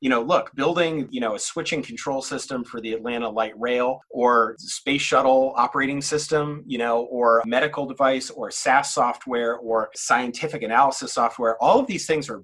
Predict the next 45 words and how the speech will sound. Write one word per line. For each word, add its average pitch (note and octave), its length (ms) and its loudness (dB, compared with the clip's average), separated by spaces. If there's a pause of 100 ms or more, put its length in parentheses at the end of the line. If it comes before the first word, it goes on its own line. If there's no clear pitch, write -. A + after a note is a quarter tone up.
(160)
very D3 300 2
different C3 400 -6
in A2+ 80 -10
terms A#2+ 420 -6
of G#2 240 -4 (300)
how C#3 300 4
they're D3+ 160 2
used, A#2 560 -4 (240)
the A#2+ 60 -12
constraints C#3 600 -4
you B2+ 120 0
have, A#2 440 2
regulatory C3 640 -4
constraints, A#2 540 -10
whatever A#2 320 -2
it A2+ 80 -6
may G#2 220 -10
be. B2+ 360 -4 (480)
And A#2+ 280 -2
while B2 240 2
there B2+ 140 -2
is G3 260 -2
no D#3+ 120 2
one C3 200 -2
size A2+ 240 -4
fits A#2 260 -8
all, G#2+ 300 -2 (100)
I B2+ 120 0
don't D3 200 0
look C3+ 160 -2
down D3+ 300 4
at - 80 -4
Scrum A2 260 -2
at G#2 80 -8
all. G2 200 -2
And G#2+ 100 -8
I G#2+ 40 -8
think A#2 200 -10
that C#3+ 80 -10
it B2+ 100 -10
solves A2 360 0
a A2+ 40 -8
lot G2 160 -2
of - 60 -10
problems. A#2+ 480 0